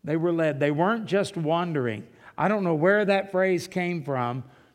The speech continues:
that they wandered in the wilderness, but somehow I think we've got the wrong idea. Everywhere they went in the wilderness, even in the forty years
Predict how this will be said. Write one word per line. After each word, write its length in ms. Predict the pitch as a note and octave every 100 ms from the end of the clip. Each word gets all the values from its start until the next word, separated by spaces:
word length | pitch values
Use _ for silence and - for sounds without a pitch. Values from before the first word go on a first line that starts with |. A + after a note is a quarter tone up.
| -
that 160 | C#3
they 120 | D3 C#3+
wandered 640 | C#3 F3 G#3+ G#3+ G#3 G3
in 180 | F#3+ F#3+
the 80 | F3
wilderness, 880 | E3 F3+ D#3+ C#3+ A2+ A#2 - - - _ _ _ _ -
but 320 | C#3 D#3 D3
somehow 520 | - A3+ A3+ G3+ G3+
I 80 | F3+
think 240 | F3 G3
we've 180 | F3 E3+
got 220 | E3+ D#3+
the 80 | E3+
wrong 400 | D#3 D#3 E3 E3+
idea. 500 | D#3 D3 D3+ F3+ B2+ - - - _
Everywhere 760 | F3+ G#3+ G#3 B3 B3+ A3+ A3+ A3
they 200 | G3+ G3+
went 320 | F3+ G3+ A#3
in 160 | G3+
the 80 | F3+
wilderness, 600 | E3 F#3+ G3+ D#3+ D3 C#3+ -
even 400 | G#3+ A#3+ A#3 A3+
in 160 | A3
the 80 | G3+
forty 400 | - F#3+ G3+ G3+
years 600 | F#3 F3 F3+ F3+ E3 -